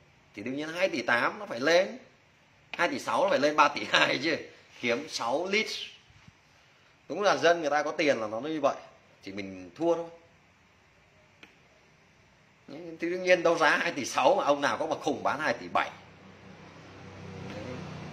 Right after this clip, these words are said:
Sang tay hay là để một tuần hay là nửa tháng hoặc là một tháng, hai tỷ tám nó là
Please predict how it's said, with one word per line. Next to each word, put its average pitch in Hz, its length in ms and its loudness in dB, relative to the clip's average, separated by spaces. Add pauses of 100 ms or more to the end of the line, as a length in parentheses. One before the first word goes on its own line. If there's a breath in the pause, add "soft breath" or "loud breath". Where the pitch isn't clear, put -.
(220)
Sang 175 240 2
tay 170 300 2
hay 160 120 -2
là 139 140 4
để 107 140 4
một 110 160 -4
tuần 120 180 4
hay 127 120 -4
là 110 100 0
nửa 98 260 -4
tháng 117 180 6
hoặc 170 100 -6
là 117 60 -4
một 107 180 -6
tháng, 123 320 -4
hai 143 160 -6
tỷ 110 120 -10
tám 101 280 -2
nó 156 60 -8
là - 60 -6